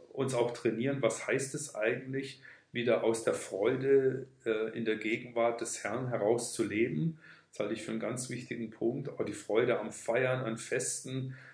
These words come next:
Der Sonntag sollte ja eigentlich ein Fest für den Herrn sein, wo wir einander zusa-, zusammenkommen und uns freuen. Wenn wir ehrlich sind, in gemeindlichen Kontexten, äh, ist es oft halt ein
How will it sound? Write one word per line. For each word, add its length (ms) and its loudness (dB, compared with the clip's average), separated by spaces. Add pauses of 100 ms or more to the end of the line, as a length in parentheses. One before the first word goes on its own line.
(260)
Der 80 4
Sonntag 340 4
sollte 260 6
ja 100 4
eigentlich 300 4
ein 60 -6
Fest 380 -2
für 100 2
den 160 -2
Herrn 300 -4
sein, 360 0
wo 120 2
wir 120 4
einander 340 -2
zusa-, 300 -6 (200)
zusammenkommen 640 -2
und 80 -2
uns 100 -6
freuen. 540 -2 (320)
Wenn 120 -2
wir 100 6
ehrlich 280 4
sind, 220 -2
in 120 -6
gemeindlichen 560 -2
Kontexten, 840 -4
äh, 240 -2
ist 160 -4
es 200 -4
oft 260 0
halt 380 2
ein 340 -2